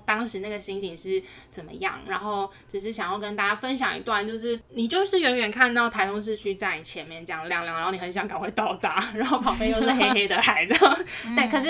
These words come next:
Speaker 1: 坦白说，我如果觉得如果是白天经过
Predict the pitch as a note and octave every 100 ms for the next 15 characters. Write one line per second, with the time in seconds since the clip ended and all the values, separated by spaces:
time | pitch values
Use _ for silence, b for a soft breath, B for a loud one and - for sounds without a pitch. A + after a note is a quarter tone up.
0 | E4+ B B B3 A#3+ C4 D#4 C#4 A#3 A3+
1 | G#3+ A#3+ B3 F4+ D#4+ A#3 C4+ B3+ G#3 E3+
2 | F3+ G3 F3+ F#3 F#3 E3 E3+ C#3+ D#3+